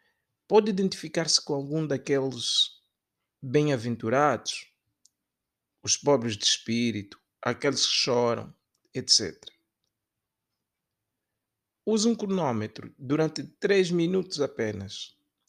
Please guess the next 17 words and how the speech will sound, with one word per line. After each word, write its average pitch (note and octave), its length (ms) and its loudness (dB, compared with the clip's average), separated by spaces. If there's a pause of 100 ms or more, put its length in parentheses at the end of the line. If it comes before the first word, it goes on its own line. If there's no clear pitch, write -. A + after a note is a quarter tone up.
(380)
e A#2 100 -4
escreva D3 920 4
o A#2+ 100 -2
quanto F#3 580 0
pode D#3 460 0
identificar C3+ 840 -6
como B2 320 -4
bênçãos A#2 1000 -2 (480)
durante B2+ 380 0
esse - 180 -4
tempo. F#2+ 340 -6 (960)
Ore, C3 560 2 (720)
agradecendo C3 920 4
a - 20 0
Deus B2+ 760 -2 (1040)
pelas C3+ 320 2
suas C#3 800 0